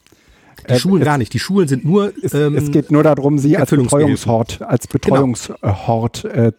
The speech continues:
Speaker 2: äh, zu, äh, zu nutzen, damit die Eltern wieder arbeiten gehen können, ja?
Speaker 1: Genau,
Speaker 2: Mhm.
Speaker 1: genau. <clears throat> Zum Glück haben sich ja die, äh, Regierungschefs der Länder in Koordination mit der Bundesregierung nicht diesen Vorschlägen angeschlossen,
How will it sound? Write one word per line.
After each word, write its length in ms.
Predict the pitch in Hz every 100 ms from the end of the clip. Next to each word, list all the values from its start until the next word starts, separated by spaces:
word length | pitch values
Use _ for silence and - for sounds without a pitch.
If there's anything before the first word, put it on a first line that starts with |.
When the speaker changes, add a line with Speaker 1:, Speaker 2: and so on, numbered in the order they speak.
| -
Speaker 2:
äh, 140 | 185 -
zu, 360 | - 120 110 -
äh, 320 | 113 107 107 -
zu 160 | -
nutzen, 400 | 113 113 - 131
damit 240 | 120 113 113
die 80 |
Eltern 240 | 139 113 117
wieder 140 | 110
arbeiten 320 | 110 110 107
gehen 180 | 95 95
können, 220 | 95 101
ja? 80 | 98
Speaker 1:
Genau, 300 | 117 120 117
Speaker 2:
Mhm. 120 | 107 127 _ _ -
Speaker 1:
genau. 240 | 104 85 _ - - - -
<clears throat> 220 | 170 131 - _ -
Zum 240 | - 208
Glück 320 | 175 - - -
haben 240 | 113 120
sich 160 | 117 117
ja 100 | 113
die, 300 | 113 110 113 -
äh, 400 | 120 117 107 127 - _ _ 403 262 117
Regierungschefs 600 | 120 170 185 - 139 -
der 100 | 110
Länder 440 | 123 170 170 175 - - - - _ _ -
in 120 | 123
Koordination 500 | 123 123 120 110 127
mit 120 | 107
der 60 | 107
Bundesregierung 760 | 110 156 151 131 131 120 123 - - -
nicht 560 | 123 139 143 - - - _ _ -
diesen 320 | 101 104 95 _
Vorschlägen 640 | - 120 110 110 101 101 92 - _ _ _ _ -
angeschlossen, 720 | 135 151 156 151 151 185